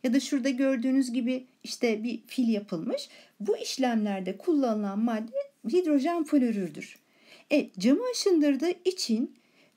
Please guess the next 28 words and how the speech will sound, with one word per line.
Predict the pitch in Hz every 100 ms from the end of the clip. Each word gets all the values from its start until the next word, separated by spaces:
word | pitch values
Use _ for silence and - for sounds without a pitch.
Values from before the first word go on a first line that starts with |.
| _ _ _ _ _ _ _
plastik | 277 277 285 - 427 -
ve | 330
cam | 254 320 302
kaplarda | 302 294 285 285 277
saklıyorduk | 294 285 254 240 240 233 226
diğerini, | 233 233 220 415 359
bunu | 330 415 - _ -
cam | 370 403 403
kapta | 320 311 - 294
da | 277
saklayamıyoruz. | 240 202 - 175 165 165 151 - - - _ _ - - -
Hatta | 381 466 - 247 220 - _ _ _ _ _ -
kirli | 294 339 -
topraktan | 381 359 330 320 - 320
yapılan | 302 302 285 302 294
porselenlerin | 294 285 277 294 277 269 262 262 254 339 349 247
dış | 349 -
kısmında | 294 - 285 285 302
bir | 285
sır | - - 302
vardır. | 226 202 175 170 - - _ - - -
Bu | 403
da | 403 285
bir | 294
tür | - 262
cam | 226 247 233
olduğu | 220 208
için | 196 185 - 190 226